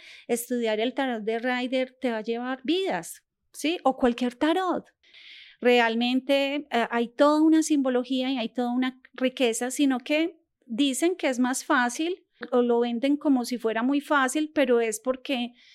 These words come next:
su autor hizo un cambio en los arcanos menores. Entonces, tradujo toda esa simbología que había en los arcanos menores del arcano de Marsella, que realmente son difíciles de interpretar, y los volvieron imágenes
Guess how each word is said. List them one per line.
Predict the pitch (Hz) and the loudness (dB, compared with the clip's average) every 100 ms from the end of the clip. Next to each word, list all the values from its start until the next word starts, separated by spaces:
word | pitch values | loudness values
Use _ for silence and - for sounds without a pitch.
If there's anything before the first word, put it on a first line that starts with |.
| _ _ - | _ _ -20
su | - - | -6 0
autor | 233 233 233 285 339 - | 0 0 0 2 2 -2
hizo | 262 247 269 | -4 -2 0
un | 262 | 0
cambio | 269 294 269 262 | 0 0 0 0
en | 254 | -2
los | 240 | -4
arcanos | 214 - 208 190 208 | -8 -10 -10 -8 -8
menores. | 220 214 202 196 196 - | -8 -6 -8 -10 -14 -8
Entonces, | 247 240 240 233 220 247 262 269 _ _ - _ - | -4 -4 -4 -6 -2 0 0 -4 _ _ -20 _ -4
tradujo | 254 240 254 262 254 254 302 339 - - | 0 2 2 2 -2 0 0 0 -4 -2
toda | 254 233 | 0 0
esa | 247 285 | -2 -4
simbología | 285 269 247 233 226 240 220 | 0 0 2 0 -2 -4 -4
que | 220 | -2
había | 269 226 | -4 -2
en | 214 | -4
los | 247 | -4
arcanos | 254 240 233 214 | -4 -4 -8 -4
menores | 247 233 202 208 | -4 -4 -4 -4
del | 226 | -2
arcano | 196 - 208 208 | -4 -4 -8 -6
de | 247 | -4
Marsella, | 262 226 202 240 208 220 | -4 -4 -4 -4 -2 -4
que | - 233 202 - - - - - | -4 -6 -6 -10 -20 -20 -14 -2
realmente | 226 214 214 226 240 233 254 254 - | 0 0 -2 -2 -4 -2 -2 -4 -12
son | - 233 233 | -4 -2 0
difíciles | 240 247 285 294 311 294 254 | -2 -2 -2 0 0 -2 0
de | 226 | 0
interpretar, | 226 247 220 247 247 - 254 247 - | -2 -2 -2 -2 -4 0 0 0 -4
y | - 294 | -2 0
los | 233 202 | 0 -4
volvieron | 220 214 196 196 196 226 - | -6 -6 -6 -8 -8 -10 -8
imágenes | 269 254 226 208 196 269 330 359 - | -4 -2 -2 -4 -6 -2 -2 -2 -16